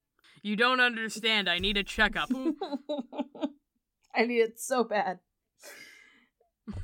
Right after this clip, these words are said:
Speaker 1: <laughs>
Speaker 2: Yeah, so after leaving, after being fired from the hospital he worked at after Hunterdon,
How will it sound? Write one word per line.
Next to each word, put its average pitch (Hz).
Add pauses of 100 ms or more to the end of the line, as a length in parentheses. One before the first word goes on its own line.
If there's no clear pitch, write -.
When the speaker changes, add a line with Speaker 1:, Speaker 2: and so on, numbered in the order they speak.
(300)
Speaker 1:
<laughs> 392 (1700)
Speaker 2:
Yeah, 262
so 294
after 359
leaving, 254
after 311
being 330
fired 233
from 233
the 208
hospital 196
he 202
worked 180
at 170
after 165
Hunterdon, 262